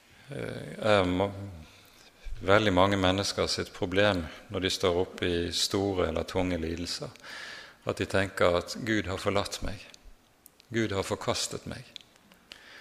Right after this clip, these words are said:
Og når, og så kan anfektelsens tanke komme inn som en ekstra byrde i dette her, i det en tenker at når Gud har forlatt meg, så er det på grunn av den og den sak i livet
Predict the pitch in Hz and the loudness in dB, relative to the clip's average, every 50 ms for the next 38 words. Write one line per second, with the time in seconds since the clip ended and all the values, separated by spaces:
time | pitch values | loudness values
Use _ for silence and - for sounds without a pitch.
0 | - - - - - - - _ _ - 110 104 107 117 120 107 98 95 - - | -20 -20 -20 -20 -20 -20 -20 _ _ -4 0 6 8 10 10 10 8 4 0 -6
1 | - - - - 110 - - - 123 117 - - - 98 92 90 87 85 85 - | -8 -8 -4 -2 0 2 4 4 4 4 4 4 6 6 6 4 2 0 -4 -6
2 | - - - - - - - 104 98 92 87 - - 127 - - - - - 90 | -12 -18 -20 -20 -20 -6 -2 0 0 0 0 2 2 2 2 0 -4 -6 -6 -4
3 | 87 - - - 85 82 - - - - 98 95 98 - - - 90 - - 90 | -2 -2 -2 -2 0 -2 -2 -2 0 0 -2 -2 -2 -4 -6 -6 -4 -2 -2 0
4 | 85 85 92 92 98 95 92 85 82 80 - - - - - - - - - - | 0 0 0 2 2 0 0 0 -2 -6 -10 -16 -18 -16 -16 -16 -16 -18 -20 -16
5 | - - 107 92 95 - 120 113 - - - - 92 82 82 85 87 92 92 92 | -10 -6 -4 -2 0 2 2 2 2 0 2 2 2 4 4 4 4 4 2 2
6 | 90 82 80 - - - 92 78 85 87 95 107 120 143 131 98 90 104 101 92 | 0 0 0 -2 -4 -6 -4 -2 -2 -2 -2 -4 -6 -6 -4 0 2 2 2 2
7 | 87 85 - 92 90 90 - - - 92 87 85 87 - - - - - - - | 2 0 0 0 0 0 -2 -2 0 2 2 2 0 -2 -8 -16 -16 -16 -16 -16
8 | - - - - - - _ - 107 101 98 113 117 113 98 95 95 - - 101 | -18 -16 -18 -18 -18 -16 _ -2 -2 0 2 2 2 2 2 0 0 2 2 4
9 | 107 110 104 - - - 92 85 87 101 117 120 - - - - - 104 92 95 | 4 2 2 -2 -6 -2 0 0 0 0 -2 -4 -6 -4 0 2 2 2 2 2
10 | - - 92 101 110 107 95 90 85 85 85 85 85 - - - - - - - | -2 -2 0 2 2 2 2 2 2 2 2 2 0 -4 -10 -16 -18 -20 -20 -20
11 | - - - _ _ - _ - _ _ _ - - - _ _ - - - - | -20 -20 -20 _ _ -20 _ -20 _ _ _ -20 -20 -20 _ _ -20 -20 -20 -2
12 | - 110 104 98 92 92 85 95 95 92 90 90 90 85 - - - - - - | 2 4 4 4 4 2 4 4 4 4 4 0 -4 -8 -12 -18 -20 -20 -14 -10
13 | - - - 101 95 104 113 117 - - - - - 139 104 95 101 98 90 87 | -6 0 4 6 6 6 6 4 -2 -10 -12 -10 -8 -6 -2 0 2 2 2 2